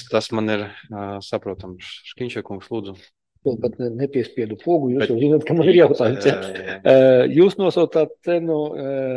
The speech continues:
Speaker 2: četri koma seši miljoni vērtība, bet
Speaker 1: Jā.
Speaker 2: pamatkapitāla apmēra, apmērs ir pieci ar kapekām, teiksim tā, jā. Mēs grib-, saprotu, ka atsevināšana, tā principā mēs tagad iesim uz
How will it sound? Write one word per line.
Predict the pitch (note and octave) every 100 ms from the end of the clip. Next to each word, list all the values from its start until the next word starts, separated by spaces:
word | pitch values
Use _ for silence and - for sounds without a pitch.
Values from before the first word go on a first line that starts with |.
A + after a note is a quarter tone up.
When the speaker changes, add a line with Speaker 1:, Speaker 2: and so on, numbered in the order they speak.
| B2+ B2
Speaker 2:
četri | A#2+ D#3+ D3+ C#3
koma | C3+ C3
seši | C3+ - C#3+
miljoni | G3 F#3+ E3 D3 C#3+
vērtība, | - C3+ C3+ - C3 C3 C3+
bet | B2+ B2 C3+
Speaker 1:
Jā. | C3+
Speaker 2:
pamatkapitāla | D#3 E3+ E3 D#3+ D3 D#3 D3 D3+
apmēra, | D3+ D3 C#3+ C#3 C#3
apmērs | E3 D3+ D3 C#3 -
ir | B2+
pieci | - D3 C#3 C#3+ C#3+ C3+ C3+ C3 C3 B2+ B2+ B2 B2+ _ -
ar | C3+
kapekām, | A#2+ - F2+ - E2
teiksim | D#2+ E2+ - F2
tā, | - D2
jā. | F2 A#2+ C3 _
Mēs | C#3+ C#3+ D#3 D3+ - -
grib-, | C#3+ D#3 F#3+ -
saprotu, | F#3+ E3+ D#3 C3+
ka | C#3+ E3
atsevināšana, | F#3+ F#3 E3+ D3+ - C#3+
tā | C3 B2 A2+
principā | D3+ F3 D3+ - C#3
mēs | B2+ C#3 C3+
tagad | C3+ B2 C#3
iesim | C3 D3 - C3+ -
uz | C3+ C#3+ C3